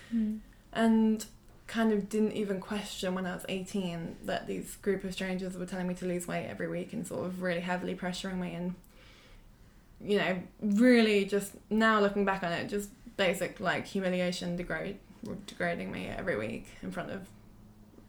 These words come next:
Speaker 2: everyone. Um, so at that point, I wasn't even really aware of how depressed I was, and I was, um, I think I'd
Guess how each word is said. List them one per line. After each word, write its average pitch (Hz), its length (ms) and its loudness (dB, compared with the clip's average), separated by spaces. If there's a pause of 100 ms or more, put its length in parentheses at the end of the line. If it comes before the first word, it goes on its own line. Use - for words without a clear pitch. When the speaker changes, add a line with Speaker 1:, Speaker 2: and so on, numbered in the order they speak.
(380)
Speaker 2:
everyone. 165 400 -2
Um, 214 380 6 (880)
so 240 160 4
at 254 300 6
that 302 180 2
point, 269 140 0
I 247 80 4
wasn't 240 260 6
even 220 180 4
really 196 400 2
aware 202 580 2
of 180 280 -2
how 180 520 2 (680)
depressed 190 500 -2
I 185 100 2
was, 185 460 0
and 185 400 -2 (120)
I - 260 -2
was, 185 380 -4 (220)
um, 180 500 -2 (320)
I 226 100 6
think 285 300 2
I'd 233 280 4